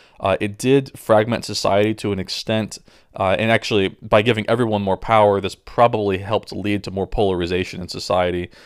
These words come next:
uh, which is how we kinda have our two-party system today. But this kind of u-, very unique development structure made for a, a uniquely weak government that did not interfere much in the people. And they, again, they,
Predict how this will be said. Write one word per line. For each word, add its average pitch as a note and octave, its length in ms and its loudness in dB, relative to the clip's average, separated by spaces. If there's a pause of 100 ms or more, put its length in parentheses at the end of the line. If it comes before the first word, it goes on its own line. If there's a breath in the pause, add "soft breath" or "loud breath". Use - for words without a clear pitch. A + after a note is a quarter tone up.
(260 loud breath)
uh, F2+ 240 0
which F#2 180 -4
is F#2 140 -8 (180)
how G#2+ 200 -2
we G2 100 -2
kinda F#2+ 180 -4
have F#2 140 -4
our F2 100 0
two-party G2 380 -4
system G2+ 340 -8
today. F2 420 -2 (540 soft breath)
But A2+ 480 2
this A#2 240 -8
kind C#3+ 200 -4
of A#2+ 100 -4
u-, A2 140 -10
very A#2+ 280 -2
unique G#2 800 -6 (400 soft breath)
development G2+ 720 -2
structure - 840 -8 (540 soft breath)
made G#2+ 260 -4
for G2 260 -2
a, F2+ 320 -2
a F#2+ 120 -8
uniquely G2 680 -4
weak G2 720 -8 (320)
government F2 600 -4
that G2+ 160 -12
did F#2 140 -10
not G2 420 -2
interfere G2+ 440 -8
much F2+ 260 -4
in F#2 80 -12
the E2+ 80 -10
people. F#2+ 300 -4
And F2+ 80 -4
they, F2+ 140 -2
again, F#2 320 -4
they, F#2 220 -2